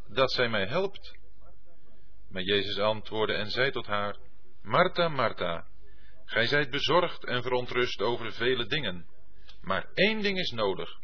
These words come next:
Doch Maria heeft het goede deel gekozen, dat van haar niet zal worden weggenomen." En het gebeurde, toen hij op een bepaalde plaats in gebed was, dat een van zijn discipelen, toen hij ophield,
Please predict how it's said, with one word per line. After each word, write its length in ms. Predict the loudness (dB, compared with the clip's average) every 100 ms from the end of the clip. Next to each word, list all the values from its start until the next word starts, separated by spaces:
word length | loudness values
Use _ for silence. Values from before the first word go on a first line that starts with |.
| -4 -4 -6 -4 -4 -4 -4
Doch 300 | 0 0 0
Maria 520 | 0 2 2 2 2 2
heeft 220 | 0 0
het 140 | -2
goede 320 | -2 -2 0
deel 220 | 4 4 2
gekozen, 600 | 0 0 0 0 -2 -4 -4 -4 -4 0
dat 260 | 4 4
van 120 | 4 2
haar 380 | 4 4 2
niet 280 | -2 -2 -2
zal 240 | 0 0 0
worden 260 | -2 0
weggenomen." 800 | 2 0 0 -2 0 -2 -4 -4 -4 -4 -4 -4 -4 -4 -4 -4 -4 -4 -4 -4 -4
En 120 | 0 0
het 120 | 0
gebeurde, 420 | 2 6 6 6
toen 180 | 2 2
hij 200 | 2 2
op 200 | 0 0
een 80 | -2
bepaalde 500 | 2 4 4 2 0
plaats 400 | 2 4 2 -2
in 160 | -4
gebed 340 | -4 0 0 2
was, 420 | 0 0 -4 -4 -4 -4 -4 -4 2
dat 220 | 2 4
een 220 | 2 2
van 100 | 0
zijn 200 | 0 0
discipelen, 680 | 0 -2 -2 0 -2 -2 -4 -6 -4 -4 -4 -4 0
toen 160 | 2
hij 120 | 4
ophield, 540 | 2 0 2 0 0